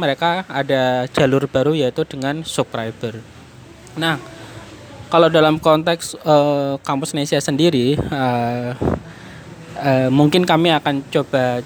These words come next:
cara seperti itu juga, tapi bukan subscriber ya, lebih tepatnya. Tapi kita menyediakan, eh, kolom apresiasi,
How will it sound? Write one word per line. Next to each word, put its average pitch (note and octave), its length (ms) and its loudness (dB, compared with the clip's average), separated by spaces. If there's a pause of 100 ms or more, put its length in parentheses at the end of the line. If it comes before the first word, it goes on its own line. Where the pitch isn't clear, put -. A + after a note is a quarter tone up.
cara B2 480 -2
seperti B2+ 400 -2
itu B2+ 160 -4
juga, B2+ 320 -2
tapi D3+ 240 2
bukan C3+ 480 0
subscriber D3 1120 -2
ya, A#2+ 240 -2
lebih C3 240 -4
tepatnya. C3 560 -4 (480)
Tapi C#3 160 -2
kita D3+ 320 2
menyediakan, C#3 760 0 (100)
eh, B2 440 0 (120)
kolom C#3+ 380 4
apresiasi, C3+ 880 -2